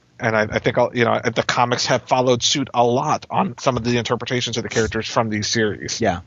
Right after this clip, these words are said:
Speaker 2: No, I think the Toyman design is brilliant. Uh, much better than, than what we saw in the comic book.
Speaker 1: Oh, yeah.
Speaker 2: You know? But, uh, so, you know, it, it,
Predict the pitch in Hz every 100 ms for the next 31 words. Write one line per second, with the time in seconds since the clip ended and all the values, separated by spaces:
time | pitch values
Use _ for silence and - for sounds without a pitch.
0 | - - 120 160 160 165 170 131 - 143
1 | 139 123 117 110 117 110 107 101 110 104
2 | 92 - - _ - 127 120 139 135 139
3 | - 135 120 117 110 107 104 117 110 113
4 | 113 110 - 110 104 98 101 87 87 85
5 | 82 - _ _ - - - - 131 101
6 | 92 101 101 95 101 - - - - -
7 | 110 107 - 107 104 117 - 277 302 285
8 | 262 254 240 240